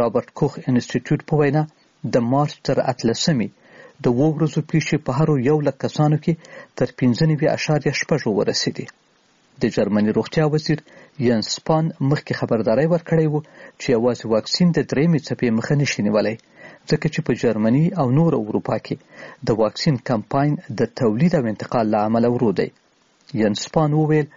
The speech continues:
تر اوسه په اروپا کې کافي واکسین نشته چې د دې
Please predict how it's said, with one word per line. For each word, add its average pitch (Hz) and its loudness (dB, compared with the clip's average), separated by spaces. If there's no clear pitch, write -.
تر 120 0
اوسه 151 0
په 147 -2
اروپا 123 0
کې - -4
کافي 120 0
واکسین 117 2
نشته - -4
چې - -4
د - 4
دې 120 2